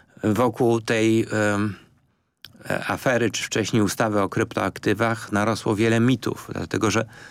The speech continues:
ta ustawa była pro-, procedowana bardzo, bardzo długo, kilkanaście miesięcy w sytuacji, kiedy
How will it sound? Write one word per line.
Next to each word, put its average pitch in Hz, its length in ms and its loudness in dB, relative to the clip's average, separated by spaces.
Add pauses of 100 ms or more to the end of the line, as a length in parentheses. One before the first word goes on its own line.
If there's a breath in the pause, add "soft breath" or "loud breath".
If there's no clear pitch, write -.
(300 loud breath)
ta 135 120 0
ustawa 135 320 2
była 117 200 2
pro-, 131 360 -2
procedowana 113 600 2
bardzo, 110 440 0
bardzo 104 300 2
długo, 98 380 2
kilkanaście 107 580 -2
miesięcy 101 400 0
w - 60 -6
sytuacji, - 500 -2
kiedy 101 400 0